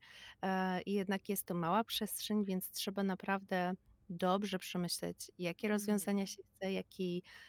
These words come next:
Speaker 1: e, że tak powiem, rozkład w tym vanie, w tych kilku metrach,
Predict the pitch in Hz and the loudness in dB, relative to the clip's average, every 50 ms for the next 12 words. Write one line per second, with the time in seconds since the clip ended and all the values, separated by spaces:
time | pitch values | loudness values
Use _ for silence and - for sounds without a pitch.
0 | - - - 190 185 180 175 175 180 185 175 185 - 190 - _ - 185 196 196 | -20 -4 0 2 2 2 2 2 0 0 -2 -2 -4 -6 -4 _ -4 0 2 4
1 | 190 185 175 165 - 170 180 190 - - - _ _ - 156 - - - - - | 4 4 4 2 2 2 2 2 0 -4 -10 _ _ -4 -4 -4 -6 -12 -8 -2
2 | - 180 180 180 175 190 175 175 175 180 180 196 214 226 - - - 214 - - | 0 2 2 2 4 4 4 4 2 2 2 2 0 0 -2 -2 -4 -4 -4 0
3 | - 226 196 - - - 254 254 240 220 220 226 - 233 214 208 208 233 311 339 | 0 0 0 0 4 6 8 8 8 8 6 6 4 4 4 6 6 6 6 4